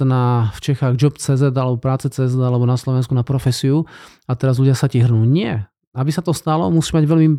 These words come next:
sexy pozíciu, ktorú hľadáš. Ale na sexy pozíciu je toľko uchádzačov. Dobre? Tak sa musíš pozrieť, keď robíš svoju prácu dobre, dobre, čo z tej svojej práce môžeš delegovať. Na koho to môžeš delegovať? Ako toho človeka,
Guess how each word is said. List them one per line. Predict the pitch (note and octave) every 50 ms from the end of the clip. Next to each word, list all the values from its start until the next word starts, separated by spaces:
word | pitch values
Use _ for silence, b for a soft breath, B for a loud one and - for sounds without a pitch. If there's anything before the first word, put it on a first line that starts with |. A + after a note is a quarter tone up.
| - _ _ _
sexy | - - - - - - - - E3 -
pozíciu, | - E3 D#3+ E3 D3 C3 - C3
ktorú | - - C3 B2 A#2+
hľadáš. | C3 E3+ F3 D3 G#2+ - - - - _ _ B B B B B B B B B B B B B _
Ale | C3 C3 C3 C#3
na | C#3+
sexy | - F#3 E3+ - F#3+
pozíciu | E3 - D#3+ C#3+ D#3 D#3 C#3+ - - D#3+ D#3+ D#3+
je | D#3 D#3
toľko | D#3 - F#3 F#3+ F3+ - F#3 F3
uchádzačov. | E3 - D#3+ D3+ D3 C#3 - - A2+ - G#2+ G2+ - _ _ _
Dobre? | _ - - - - D#3 D#3+ D3+ b b b b b b b _
Tak | C3 -
sa | - D#3
musíš | F3 - F#3+ D#3+ -
pozrieť, | - D#3 D3+ D#3+ E3 F3 F3 - - _ _ _ _ _ _ _ _
keď | - D#3 D#3 E3 E3+
robíš | F3+ E3 -
svoju | E3+ E3+ E3
prácu | E3 E3 D#3 D3 C#3+ - B2
dobre, | B2 A#2+ D#3 F#3 G3+ A3 - C#3+
dobre, | C3 C#3 C3 D3 F3 G#3+ B3 A3+ - _ _ _
čo | _ - A3 G#3+
z | - - G#3
tej | F#3+
svojej | - - G#3 F#3 D3
práce | - - A#2 G#2+ G#2+ G#2+ - - F3 A3+ C#4 B3+ - _ _ _ _ _ _
môžeš | _ C#3+ D3+ D#3 E3 D#3+ D#3
delegovať. | F#3+ G#3 F3+ C#3+ B2+ - - - - _ _ _ _ _ _ _ _ _
Na | _ B2+ C3+ G3 -
koho | C3+ F3 G3+
to | - D3
môžeš | C#3 C3 B2 G#2+ -
delegovať? | - A#2+ A#2 A2+ A2+ G#2+ G2 - - _ _
Ako | D#3+ F3+ - G#3 F#3+
toho | - E3 D#3+ D3
človeka, | - D#3+ D#3 D3+ D3+ E3 E3 F#3+ A3 A3+ F3+